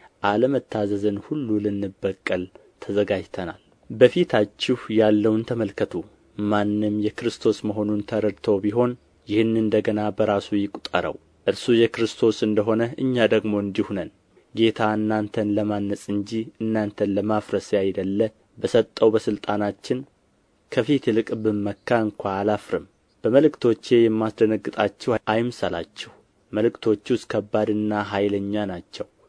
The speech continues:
ሰውነቱ ግን ሲታይ ደካማ ነው፣ ንግግሩም የተናቀ ነው ይላሉና። እንዲሁ የሚል ይህን ይቁጠረው።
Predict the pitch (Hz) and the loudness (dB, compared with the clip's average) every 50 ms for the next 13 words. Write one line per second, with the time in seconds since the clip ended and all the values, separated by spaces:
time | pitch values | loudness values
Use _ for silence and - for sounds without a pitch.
0 | _ _ - - - 104 101 104 101 98 92 - 107 98 104 101 95 - - 104 | _ _ -10 -2 0 2 2 2 0 -4 -4 -4 -4 -2 -2 -4 -4 -4 -6 -6
1 | 101 _ - - 95 92 95 - 107 104 _ - - - 92 90 90 85 80 - | -6 _ -8 -6 -6 -4 -2 -2 -2 -4 _ -8 -10 -8 -8 -8 -8 -8 -8 -10
2 | - _ _ _ _ _ _ _ _ _ _ - 113 110 117 127 123 113 - 123 | -14 _ _ _ _ _ _ _ _ _ _ -8 -4 0 0 0 0 4 4 4
3 | 120 117 113 117 120 117 - 127 110 107 107 104 - - 98 95 90 90 92 92 | 6 6 4 2 0 -2 -2 -2 -2 -2 -2 -2 -4 -4 -6 -4 -4 -4 -4 -4
4 | 92 92 92 95 92 95 95 92 87 - - _ _ _ _ _ _ _ _ _ | -4 -2 -2 -2 -2 -2 -2 -4 -6 -10 -14 _ _ _ _ _ _ _ _ _
5 | _ _ _ - - 113 120 123 160 156 - - 131 120 110 110 110 110 113 113 | _ _ _ -8 -6 -4 0 2 2 2 2 2 0 0 2 2 0 -2 -2 -2
6 | 117 117 - _ _ _ _ _ _ - 107 104 110 104 101 101 101 104 107 107 | -4 -6 -10 _ _ _ _ _ _ -6 -4 -2 0 0 0 -2 -2 -2 -2 -4
7 | - - - - - 90 - - - | -4 -6 -12 -6 -4 -4 -4 -6 -12